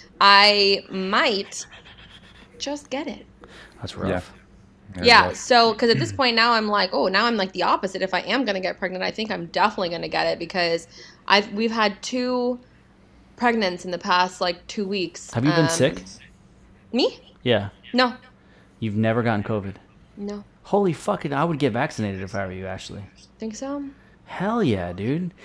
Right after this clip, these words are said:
Speaker 2: If you
Speaker 1: Yeah.
Speaker 2: for sure never got sick.
Speaker 1: I was getting my, I was getting tested every week when I was working on my other job, and then I got my antibodies tested, and I've never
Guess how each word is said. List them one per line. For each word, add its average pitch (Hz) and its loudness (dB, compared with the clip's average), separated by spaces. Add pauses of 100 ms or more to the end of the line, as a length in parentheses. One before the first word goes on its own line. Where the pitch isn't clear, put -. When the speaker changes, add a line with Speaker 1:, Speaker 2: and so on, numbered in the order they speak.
(160)
Speaker 2:
If - 0
you 247 4
Speaker 1:
Yeah. 247 4
Speaker 2:
for 196 0
sure 135 0
never 135 2
got 113 -2
sick. 120 -4 (300)
Speaker 1:
I 220 0
was 262 0
getting 339 2
my, 254 2
I 226 4
was 254 2
getting 311 -2
tested 262 -4
every 233 -2
week 220 -4
when 208 -2
I 190 2
was 190 -4
working 196 -6
on 208 -4
my 196 -2
other 190 -4
job, 180 -2
and 190 -4
then 190 0
I 196 2
got 202 2
my 208 0
antibodies 196 -2
tested, 190 -2
and 196 0
I've 180 -4
never 190 0